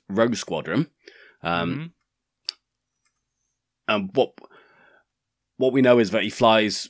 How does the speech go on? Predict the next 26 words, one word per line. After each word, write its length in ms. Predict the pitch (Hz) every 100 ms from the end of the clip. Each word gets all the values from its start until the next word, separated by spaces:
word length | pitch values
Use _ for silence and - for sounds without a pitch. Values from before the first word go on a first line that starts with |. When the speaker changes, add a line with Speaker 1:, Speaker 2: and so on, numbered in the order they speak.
| _
Speaker 1:
you 80 | 123
know, 120 | 78
obviously 280 | 90 95 87
he 40 |
flies 320 | 80 82 82 80
at 80 |
Endor, 400 | 98 107 104 104
he 60 | 101
flies 280 | - 80 78
at 80 | -
Hoth, 420 | 104 98 - -
he 60 | 110
flies 440 | - 104 98 90
at 180 | 95 -
the 80 | 101
Battle 260 | 104 87 95
of 80 |
Jakku, 520 | - 92 156 95 127 - _ _ - _ _ -
Speaker 2:
Yes. 140 | 107
Speaker 1:
and 80 | 123
then 140 | 131
becomes 460 | 123 139 123 107 - 123
an 80 |
instructor 600 | 123 - 151 - - - - _ _
for 120 | -
pilots. 720 | - 120 92 65 - - -